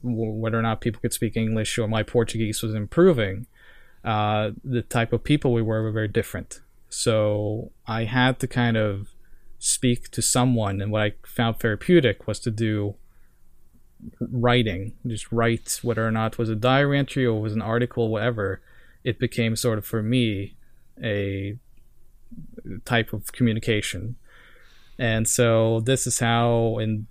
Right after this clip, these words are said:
Brazil at the time then I started writing about music, and I had a partner at the time that helped me translate into Portuguese so that it can be published. And from there, um, I got kind of discovered a little bit from the websites, uh, in the U S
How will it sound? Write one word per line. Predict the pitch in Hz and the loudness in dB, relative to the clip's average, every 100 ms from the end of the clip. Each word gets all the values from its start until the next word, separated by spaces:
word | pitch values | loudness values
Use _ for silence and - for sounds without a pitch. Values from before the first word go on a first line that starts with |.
| - | -4
Brazil | 127 113 127 123 113 | 0 4 6 6 4
at | 107 | 2
the | 110 | -2
time | - 110 | -2 0
then | 107 107 | 0 -2
I | 107 | -2
started | - 110 | 0 0
writing | 107 107 104 | 2 0 -2
about | 110 104 | -2 0
music, | 110 120 110 107 - - - - | 2 2 2 -2 -4 -14 -16 -10
and | 117 107 104 | -6 -4 -4
I | 107 | -2
had | 110 | -2
a | |
partner | 104 113 107 - | -2 -4 -4 -6
at | 107 | -8
the | |
time | - 110 104 | -4 -4 -2
that | 104 - | -6 -8
helped | - 107 - | -6 -4 -6
me | |
translate | 113 117 101 - 104 | -4 -2 -2 -2 -2
into | 110 107 | -4 -4
Portuguese | - 110 - - 110 107 | -4 -4 -4 -6 -6 -4
so | 110 | -8
that | |
it | - | -6
can | 117 | -4
be | 104 | -4
published. | - 107 104 117 - - - - - - - - - - | -4 -4 -2 -4 -6 -12 -18 -20 -20 -20 -20 -20 -20 -8
And | 110 110 107 101 | -2 0 0 -2
from | - 139 147 156 156 | 0 4 6 6 6
there, | 117 95 95 147 - - - - - | 4 4 0 -4 -10 -20 -18 -16 -6
um, | 107 104 101 98 98 104 123 - - - - | -2 0 -2 -2 -4 -4 -6 -8 -10 -10 -2
I | 113 | 0
got | 110 - | 2 0
kind | - 110 | 0 0
of | 104 | 2
discovered | 104 - 107 101 | 0 2 0 0
a | 107 | -2
little | 104 101 | 0 0
bit | 107 | -2
from | - 113 | 0 -2
the | 104 | 0
websites, | 104 101 - 107 101 - - | 0 0 -2 -2 -2 -4 -4
uh, | 123 107 104 104 - | -6 -4 -4 -8 -8
in | |
the | 113 | -2
U | 113 120 | 0 2
S | 135 101 - - | 0 0 -4 -8